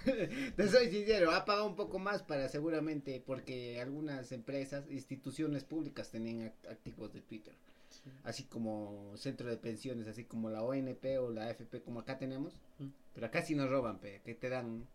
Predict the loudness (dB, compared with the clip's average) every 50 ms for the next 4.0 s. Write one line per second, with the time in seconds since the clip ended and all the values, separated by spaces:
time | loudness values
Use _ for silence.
0 | -20 -20 -20 -20 -20 -20 -20 -20 -20 -20 -18 -16 -16 -12 -8 -6 -6 -6 -6 -8
1 | -10 -8 -6 -6 -6 -2 0 0 0 -2 -2 -4 -2 -2 -2 -2 -4 -6 -8 -8
2 | -8 -8 -4 0 4 6 6 6 6 4 2 2 2 2 0 -4 -4 -4 -4 -4
3 | -4 -6 -6 -6 -8 -8 -10 -10 -6 0 4 6 8 10 10 8 8 6 2